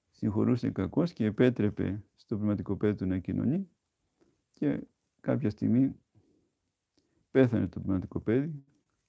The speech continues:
πρώτο αυτό, και κολλάστηκε. Γιατί ακολουθούσε αυτά που του έλεγε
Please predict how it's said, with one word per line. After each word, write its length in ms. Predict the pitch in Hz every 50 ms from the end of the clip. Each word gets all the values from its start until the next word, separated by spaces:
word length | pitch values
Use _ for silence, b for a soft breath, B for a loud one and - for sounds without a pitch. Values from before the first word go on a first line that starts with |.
| _ _ _ _ _ _ _ _
πρώτο 360 | - 107 107 104 92 - -
αυτό, 460 | 90 87 - - 147 156 170 175 165 - _ _ _ _ _
και 100 | - -
κολλάστηκε. 680 | 269 269 - 143 117 104 101 - - - - 98 85 82 - - _ _ _ _ _ _ _ _ _ _ _ _ _ _ _ -
Γιατί 520 | 151 110 110 110 - 156 160 165 190 262 _ _ _ _ _ _ _ _ _ _ _ _
ακολουθούσε 640 | - 117 107 123 117 110 101 110 127 135 127 131 117
αυτά 300 | 117 117 - - 120 117
που 140 | 110 104 98
του 100 | - 107
έλεγε 420 | 110 113 113 110 113 113 117 117